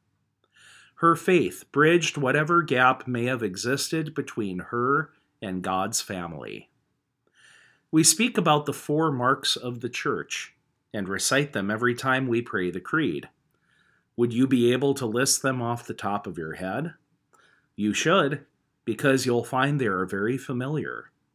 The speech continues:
The church's four marks are, one, holy, Catholic, and apostolic.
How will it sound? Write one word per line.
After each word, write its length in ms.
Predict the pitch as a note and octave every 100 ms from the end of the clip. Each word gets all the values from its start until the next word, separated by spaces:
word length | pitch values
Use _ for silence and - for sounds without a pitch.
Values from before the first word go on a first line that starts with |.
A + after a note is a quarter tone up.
| _ _ _ _ _ -
The 80 |
church's 440 | A#2+ G3+ F3+ F3+ D#3
four 300 | - E3 F3+
marks 560 | D3 A#2 C3 - - -
are, 460 | A2 G#2+ G#2+ G#2+ - G2
one, 460 | A2+ A#2+ E2 D2+ - _ _ _
holy, 560 | _ D3+ C#3+ G2+ C2 B1 _ _ _ _
Catholic, 720 | - C#3+ C#3+ - C2+ - - _ _ -
and 180 | F#2+
apostolic. 1040 | F#2+ G#2+ - G2+ - F#2+ F#2 D#2+ - -